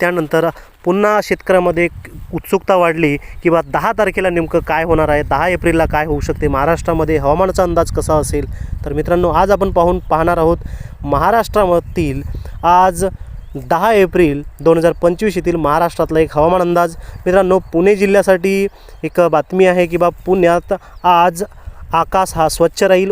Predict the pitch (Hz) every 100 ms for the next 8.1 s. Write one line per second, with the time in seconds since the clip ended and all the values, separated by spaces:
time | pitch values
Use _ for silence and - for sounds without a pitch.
0 | - 160 165 165 151 143 180 190 185 180
1 | 190 180 151 143 170 165 160 151 - 160
2 | 151 - 143 - 156 151 135 139 139 180
3 | 220 - - 151 185 185 151 127 117 -
4 | - - 151 175 202 214 214 202 202 -
5 | 170 208 196 185 190 190 190 180 190 185
6 | - - - 147 170 185 202 185 190 220
7 | 170 185 180 185 160 165 190 175 170 180
8 | 185